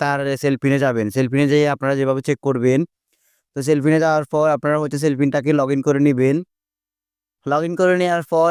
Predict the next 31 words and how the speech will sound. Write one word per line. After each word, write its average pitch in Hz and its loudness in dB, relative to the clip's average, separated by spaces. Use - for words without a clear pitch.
আপনারা 160 0
এখানে 165 0
দেখতে 156 -2
পারবেন 160 2
ফাউন্ড 151 -2
ট্রান্সফার 151 0
নামে 156 0
একটি 151 -4
অপশন। 147 -2
তো 143 -2
আপনারা 147 -2
just 143 -2
ফাউন্ড 143 -2
ট্রান্সফার 143 -2
এই 143 0
অপশনটির 135 0
উপর 139 -2
ক্লিক 131 -2
করবেন 127 2
বা 139 -2
এই 156 0
অপশনটিতে 151 2
প্রবেশ 147 0
করবেন। 120 2
প্রবেশ 139 -2
করার 151 2
পর 160 -2
আপনারা 147 0
নিচে 135 0
দেখতে 135 -2
পারতেছেন 139 0